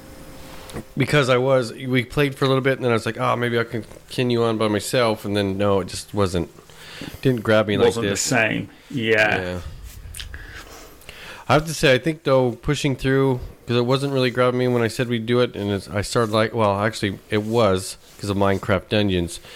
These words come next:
Speaker 1: but then after we finished the first act in that cutscene, man, that's when I was like, "I'm sucked in," 'cause
Speaker 2: Ah,
Speaker 1: it's
Speaker 2: so
Speaker 1: just
Speaker 2: you're hooked.
Speaker 1: It was fabulous. So, for a twelve-year-old game overall, I give it,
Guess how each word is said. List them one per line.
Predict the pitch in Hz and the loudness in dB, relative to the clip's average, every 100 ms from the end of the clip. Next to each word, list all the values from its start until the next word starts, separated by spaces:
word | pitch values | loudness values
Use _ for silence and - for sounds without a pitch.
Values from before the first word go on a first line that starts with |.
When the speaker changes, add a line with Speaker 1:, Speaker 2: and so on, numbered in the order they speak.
| - - - - | -20 -20 -12 -6
Speaker 1:
but | 101 | -2
then | 117 110 | 2 4
after | 107 - | 2 2
we | 104 98 | 0 0
finished | - 117 110 - | -2 0 0 -2
the | 95 | -6
first | - 110 - - | 0 0 0 -2
act | 107 98 - | 2 2 0
in | 92 | 0
that | 90 85 | 0 0
cutscene, | - 107 - - 87 82 | 0 -2 0 -2 0 2
man, | 87 85 85 | 2 2 2
that's | 92 - | -2 -2
when | 87 | -2
I | 82 | 0
was | 80 | 0
like, | 73 69 | -2 -2
"I'm | 85 | -4
sucked | - 73 - 85 | -4 -4 -4 -2
in," | 78 | -2
'cause | 71 - | -4 -4
Speaker 2:
Ah, | 120 110 | 2 2
Speaker 1:
it's | - | 2
Speaker 2:
so | 120 | 0
Speaker 1:
just | 113 | 0
Speaker 2:
you're | 107 95 | 0 2
hooked. | 117 - - - - - - - - - - | 2 0 -10 -12 -14 -20 -20 -20 -20 -16 -6
Speaker 1:
It | |
was | 95 - | -4 -4
fabulous. | 90 80 71 71 - - - - - - - - - - - - - - - - - - - - - - - | -2 -2 -4 -8 -8 -10 -12 -16 -18 -18 -16 -16 -14 -12 -12 -12 -12 -14 -12 -12 -12 -14 -12 -8 -8 -6 -4
So, | - 92 90 92 - - - - - | 0 2 2 0 -8 -20 -20 -18 -8
for | - 107 | 0 0
a | |
twelve-year-old | - 165 170 156 156 147 147 127 | 2 4 4 4 2 4 2 2
game | 139 135 135 139 | 4 4 4 2
overall, | 135 131 127 123 120 | 2 4 4 4 2
I | 113 117 120 117 - - - _ - - - - - - | 2 2 0 -8 -20 -20 -20 _ -20 -20 -20 -20 -16 -2
give | 120 | 2
it, | 104 92 - | 2 -2 -8